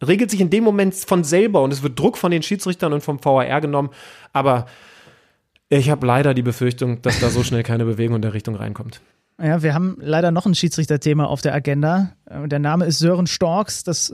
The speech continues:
Speaker 2: Spiel war Düsseldorf gegen die T S G Hoffenheim. Der Kicker hat die Note fünf Komma fünf vergeben. Ich zitiere mal kurz: "Bei vielen kniffligen Entscheidungen unsicher, überzog bei Verwarnungen. Außerdem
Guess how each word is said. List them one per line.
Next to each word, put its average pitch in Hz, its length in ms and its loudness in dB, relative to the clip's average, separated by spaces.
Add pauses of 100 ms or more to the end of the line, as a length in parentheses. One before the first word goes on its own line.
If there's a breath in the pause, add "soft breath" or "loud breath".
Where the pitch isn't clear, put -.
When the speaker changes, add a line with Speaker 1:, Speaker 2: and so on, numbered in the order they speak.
Speaker 2:
Spiel 175 340 0
war 165 120 2
Düsseldorf 170 500 0
gegen 165 360 0
die 151 160 -2
T 170 120 2
S 170 140 0
G 156 100 0
Hoffenheim. 170 440 2
Der 151 100 0
Kicker 170 260 -2
hat 160 140 -2
die 147 100 -6 (100)
Note 165 360 0
fünf 196 260 -4
Komma 160 220 0
fünf 196 400 0 (320 loud breath)
vergeben. 165 460 2
Ich - 140 -6
zitiere 180 300 0
mal 170 120 2
kurz: - 260 0
"Bei 151 100 0
vielen 190 240 2
kniffligen 175 420 0
Entscheidungen 165 400 0
unsicher, 185 440 0
überzog 160 440 0
bei 165 140 -2
Verwarnungen. 175 640 -2
Außerdem 185 500 2